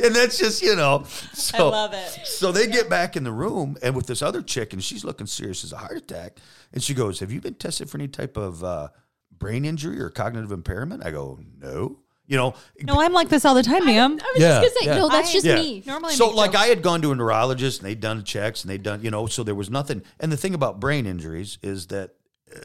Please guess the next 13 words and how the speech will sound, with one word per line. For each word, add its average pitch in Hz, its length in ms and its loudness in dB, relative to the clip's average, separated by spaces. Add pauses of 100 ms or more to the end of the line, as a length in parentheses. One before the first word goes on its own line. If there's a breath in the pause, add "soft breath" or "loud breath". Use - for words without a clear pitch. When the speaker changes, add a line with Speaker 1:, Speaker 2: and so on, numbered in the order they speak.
(140)
Speaker 1:
nine 113 240 -8
times 104 260 -6
out 90 60 -6
of 85 80 -12
ten, 151 180 -10
there's 90 180 -10
nothing 113 360 -10
you 85 140 -12
can - 180 -20
see. - 600 -10 (100)
Speaker 2:
Right. 180 160 -10
Speaker 3:
Sure. 185 180 -10 (300 soft breath)
Speaker 1:
So, 135 480 2